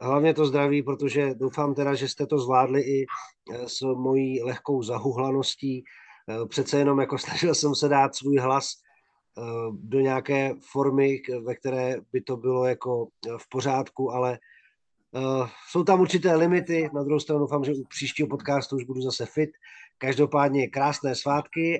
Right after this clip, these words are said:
a jak jsem říkal, k Vánocům si můžete přát i předplatné tohodle podcastu na piky C Z, takže neváhejte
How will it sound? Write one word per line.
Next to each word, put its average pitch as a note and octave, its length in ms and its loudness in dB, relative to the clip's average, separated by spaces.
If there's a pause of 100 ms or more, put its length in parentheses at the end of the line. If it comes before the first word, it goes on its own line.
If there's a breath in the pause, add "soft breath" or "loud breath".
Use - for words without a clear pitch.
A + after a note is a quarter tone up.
(120)
a C3+ 300 0
jak C3 140 -10
jsem D3 160 0
říkal, C3+ 460 -2
k G2+ 60 -16
Vánocům C3+ 380 -4
si C#3+ 80 -6
můžete C#3 260 -2
přát C#3 260 -6 (220)
i B2 120 -6
předplatné C#3+ 800 -2 (260 loud breath)
tohodle B2+ 320 -4
podcastu B2 640 -6
na A#2+ 100 -6
piky B2+ 300 -10
C B2 260 -6
Z, A#2+ 120 -6
takže A#2 260 -8
neváhejte A#2 640 -4